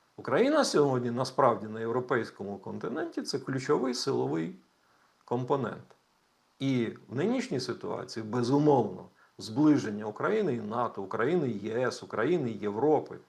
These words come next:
це архіважлива безпекова річ і для Європи,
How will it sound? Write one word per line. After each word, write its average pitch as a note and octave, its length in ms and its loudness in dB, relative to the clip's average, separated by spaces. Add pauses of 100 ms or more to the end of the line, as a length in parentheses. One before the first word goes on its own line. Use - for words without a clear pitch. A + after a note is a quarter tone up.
(500)
це A2+ 240 0 (360)
архіважлива C3+ 1120 4
безпекова G#2+ 840 -4
річ - 440 -8 (800)
і C#3 140 4
для E3 220 6
Європи, E3+ 760 6